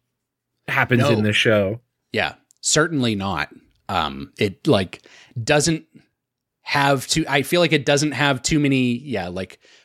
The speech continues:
Speaker 2: wink, wink, like, don't you know this is what's gonna happen in the future, other than, like, I feel like the end where it's like, we have to prepare just in case Aku ever comes back, which of course
Speaker 1: Hmm.
Speaker 2: he does.
Speaker 1: Yeah,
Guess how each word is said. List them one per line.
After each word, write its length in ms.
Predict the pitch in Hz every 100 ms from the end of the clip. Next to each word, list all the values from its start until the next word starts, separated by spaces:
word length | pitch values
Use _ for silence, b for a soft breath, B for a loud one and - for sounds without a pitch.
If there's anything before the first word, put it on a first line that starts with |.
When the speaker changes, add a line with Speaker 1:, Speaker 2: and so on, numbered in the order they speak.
| -
Speaker 2:
wink, 380 | 113 151 147
wink, 340 | 135 135 139 -
like, 360 | 123 117 117 - b b b
don't 240 | 139 139
you 60 | 151
know 180 | 139 131
this 240 | 135 135
is 160 | 135 120
what's 180 | 135
gonna 200 | - 135
happen 380 | 117 131 - 123
in 60 | 123
the 60 |
future, 420 | 120 - 135 127 131
other 280 | 151 156
than, 200 | 143 143
like, 140 | 139 131
I 80 | 127
feel 160 | 147
like 160 | 131 123
the 160 | 131 123
end 280 | 127 123
where 140 | 113 117
it's 120 | 110
like, 160 | 110 123
we 80 |
have 160 | 110 135
to 120 | -
prepare 560 | 120 131 - 123 135 120
just 240 | 127 -
in 60 | 127
case 260 | 131 127 120
Aku 280 | 117 143
ever 140 | 127 113
comes 220 | 120 113
back, 240 | 117 107
which 100 | 120
of 140 | - 98
course 260 | 113 151
Speaker 1:
Hmm. 60 | 104 -
Speaker 2:
he 80 | 92
does. 400 | 147 131 95 - b
Speaker 1:
Yeah, 240 | - 185